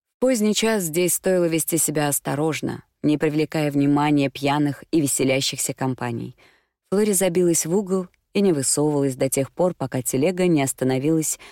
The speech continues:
на задворках. Поднимаясь на чердак, Дэс предложил выпить чаю, чтобы согреться после ночной поездки. Флори отказалась, у неё было много дел, а время стремительно утекало.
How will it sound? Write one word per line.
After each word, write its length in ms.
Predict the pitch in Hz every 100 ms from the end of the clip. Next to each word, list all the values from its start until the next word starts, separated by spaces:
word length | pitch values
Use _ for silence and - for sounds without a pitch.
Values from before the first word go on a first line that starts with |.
| -
на 120 | 156
задворках. 760 | 147 139 127 123 120 - 104 _ _ _ _ _ _ _ _ _ _ _ _ _ -
Поднимаясь 560 | 214 202 208 165 143
на 80 | -
чердак, 640 | 135 151 143 180 233 - - _
Дэс 340 | - 156 233 -
предложил 520 | 196 160 160 156 185
выпить 300 | 151 151 147
чаю, 480 | - 139 123 117 120 _
чтобы 300 | - 170 165
согреться 520 | - 127 143 185 -
после 300 | - 147 135
ночной 380 | 131 135 - 135
поездки. 600 | 127 123 101 - - - _ _ _ _ _
Флори 200 | - 262
отказалась, 720 | 247 - 131 127 123 123 - - -
у 40 |
неё 200 | 151 147
было 200 | 143 147
много 300 | 143 139 139
дел, 300 | 139 165 160 _ _ _ _ -
а 100 | 156
время 260 | 160 196
стремительно 640 | 185 165 143 147 147 143
утекало. 500 | 139 - - - 92